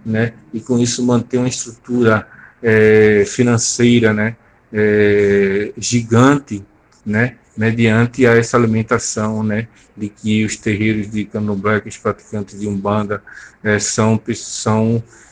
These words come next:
adeptos de um, de cultos, né, amaldiçoados, né, e que isso tem que ser não eliminado, mas sim alimentado para, para mantermos vivo, né, uma construção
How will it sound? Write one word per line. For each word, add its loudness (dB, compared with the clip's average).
adeptos 0
de -6
um, -2
de -12
cultos, -8
né, 2
amaldiçoados, -2
né, -2
e -8
que -4
isso -8
tem -4
que -14
ser -4
não 4
eliminado, 2
mas 0
sim 0
alimentado 2
para, 2
para 2
mantermos 2
vivo, -2
né, -2
uma -4
construção -8